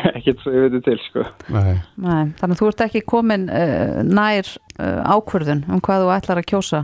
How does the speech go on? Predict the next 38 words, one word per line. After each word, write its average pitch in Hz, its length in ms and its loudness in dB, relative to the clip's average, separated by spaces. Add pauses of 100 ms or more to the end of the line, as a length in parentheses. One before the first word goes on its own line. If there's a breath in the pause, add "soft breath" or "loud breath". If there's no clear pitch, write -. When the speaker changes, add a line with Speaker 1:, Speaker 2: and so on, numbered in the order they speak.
(140)
Speaker 3:
næsta 180 340 0
laugardag? 156 320 -2 (1120 soft breath)
Speaker 1:
Nei, 127 580 6
ekki, 147 380 -2 (180)
eh, - 640 -4 (140)
ég 135 100 -4
get 135 160 0
eiginlega 139 240 2
ekki 127 140 -6
sagt 127 180 0
það, 113 140 0
sko. 107 180 -8 (220)
En 160 180 2
Speaker 2:
Nei. 101 80 8
Speaker 1:
það 95 460 0 (1120 soft breath)
Speaker 2:
En - 100 -4
hvernig, 180 460 2
hvernig 185 260 2
fórstu 208 220 2
að 180 80 4
þessu? 110 160 2
Þetta 135 200 2
er, 143 120 0
þe-, 143 260 4
eins 147 140 4
og 139 80 6
ég - 20 -2
segi, 139 220 4
þetta 120 160 2
er - 80 -8
glettilega 131 500 4
vel 101 160 2
gert. - 520 0 (1600 soft breath)
Speaker 1:
Ég 117 220 4
get 120 140 2
nú 127 160 4
ekki, 139 240 2
eh, - 800 -2